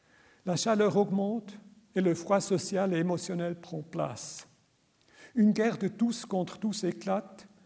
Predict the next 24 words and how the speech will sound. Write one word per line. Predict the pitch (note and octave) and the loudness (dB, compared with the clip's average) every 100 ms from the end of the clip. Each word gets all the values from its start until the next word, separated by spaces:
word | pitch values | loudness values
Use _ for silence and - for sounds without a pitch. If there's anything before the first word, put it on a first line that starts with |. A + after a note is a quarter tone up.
| _ | _
chacun | - G3 G3+ A3+ | -2 -2 0 -2
ne | E3 | -2
pensant | - F#3 E3 - G3+ | -2 -4 -4 -4 -4
qu'à | - F3 | -4 -6
sa | - | -6
survie. | E3+ - C#3+ A#2 B2 - - _ _ _ _ _ _ _ - | -8 -8 -8 -8 -12 -16 -20 _ _ _ _ _ _ _ 2
Malgré | G#3 G3+ G3+ F#3+ | 2 4 4 4
l'intervention | F#3+ G#3 G#3 F#3+ G3 - G3 | 4 2 2 2 0 0 0
de | D#3+ | 0
l'armée, | E3 D#3+ F#3 G#3+ E3 - - - - _ | -2 -2 -2 -2 -4 -10 -20 -20 -20 _
on | F#3 F#3+ | -4 -4
pille | - G3+ | -2 -2
même | F#3 F3 E3+ D3+ - - | 0 -2 -2 -6 -10 -6
les | E3 | -4
banques | B2+ E3+ F3 A#3 - - - - _ _ _ | -4 -2 -2 -2 -6 -16 -20 -20 _ _ _
et | |
on | G3+ | 2
essaie | G#3+ G#3+ B3 | 4 2 0
de | F3 | -2
se | D#3+ | -2
réfugier | F#3+ G3 - G3+ G3 F#3+ | -4 -6 -6 -4 -2 -2
dans | E3+ | -2
les | F3+ F#3 | -4 -4
Alpes. | D3+ B2+ | -8 -10